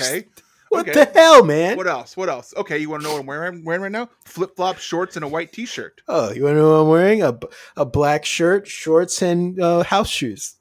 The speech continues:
Speaker 2: Yeah, he's wearing a graphic tee. Only
Speaker 1: Yeah.
Speaker 2: adult would wear a graphic
Speaker 1: Only
Speaker 2: tee.
Speaker 1: adult
Speaker 2: What? That's
Speaker 1: would
Speaker 2: not
Speaker 1: wear
Speaker 2: good enough for
Speaker 1: That's
Speaker 2: you?
Speaker 1: not good enough. What do you mean an adult doesn't wear a chain that they've had since graduating high school? What do
Speaker 2: What
Speaker 1: you
Speaker 2: do you mean
Speaker 1: mean?
Speaker 2: an adult wouldn't just buy a chain recently from a website online that just now showed up the other day?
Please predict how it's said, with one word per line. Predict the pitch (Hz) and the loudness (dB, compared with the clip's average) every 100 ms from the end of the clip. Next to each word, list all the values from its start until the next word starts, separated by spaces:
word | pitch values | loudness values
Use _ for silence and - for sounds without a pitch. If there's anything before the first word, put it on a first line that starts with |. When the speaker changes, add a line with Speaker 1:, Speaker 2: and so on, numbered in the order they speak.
| - | -6
Speaker 2:
Yeah, | 214 | -4
he's | 160 180 | -4 -6
wearing | 196 | -6
a | 160 | -4
graphic | 170 180 185 | -4 -4 -8
tee. | - 233 139 113 - | -10 -10 -10 -10 -6
Only | 196 | -2
Speaker 1:
Yeah. | 196 | -2
Speaker 2:
adult | 147 190 | -2 -4
would | 147 | -4
wear | 135 | -8
a | 127 | -4
graphic | 131 131 | -2 4
Speaker 1:
Only | 214 220 | 6 6
Speaker 2:
tee. | 165 117 | 2 4
Speaker 1:
adult | 147 160 | 8 8
Speaker 2:
What? | 160 | 8
That's | 147 | 4
Speaker 1:
would | 135 | 4
Speaker 2:
not | 139 - | 0 -2
Speaker 1:
wear | 135 | -8
Speaker 2:
good | |
enough | 285 302 | -6 -8
for | - | -2
Speaker 1:
That's | 302 339 359 | 0 0 -2
Speaker 2:
you? | |
Speaker 1:
not | 311 - - | -4 -6 -6
good | 190 202 | -4 -4
enough. | 269 - - _ - | -6 -12 -20 _ 0
What | 180 220 | 6 8
do | |
you | 233 | 8
mean | 226 226 202 170 | 6 8 6 2
an | - 143 | 0 2
adult | 147 127 143 139 | 2 4 4 4
doesn't | 139 143 | 2 2
wear | 139 | 2
a | 135 | 2
chain | - 147 143 131 | 0 2 2 2
that | 123 | 0
they've | 127 127 | -2 0
had | 139 127 | 0 0
since | - 135 120 | 0 -2 -2
graduating | - - 123 123 123 120 | -2 2 2 2 -2 -2
high | 123 | -4
school? | 120 - 117 101 127 | -6 -4 -8 -8 -4
What | 190 - | -2 -2
do | |
Speaker 2:
What | 294 | 2
Speaker 1:
you | 240 | 2
Speaker 2:
do | |
you | 240 | 2
mean | |
Speaker 1:
mean? | - | -2
Speaker 2:
an | 185 | -4
adult | 175 165 160 | -6 -6 -6
wouldn't | 151 156 139 | -8 -14 -12
just | 151 147 | -12 -10
buy | - 135 | -6 -4
a | 131 | -6
chain | - 143 139 131 | -8 -10 -10 -10
recently | 135 143 160 131 | -12 -12 -14 -14
from | 139 | -14
a | 123 | -12
website | 135 135 127 | -12 -10 -10
online | 123 123 123 | -10 -10 -12
that | 117 | -12
just | 127 - | -14 -14
now | 123 | -16
showed | - 127 | -14 -14
up | 127 | -14
the | 127 | -14
other | 120 117 | -14 -12
day? | 120 104 | -14 -14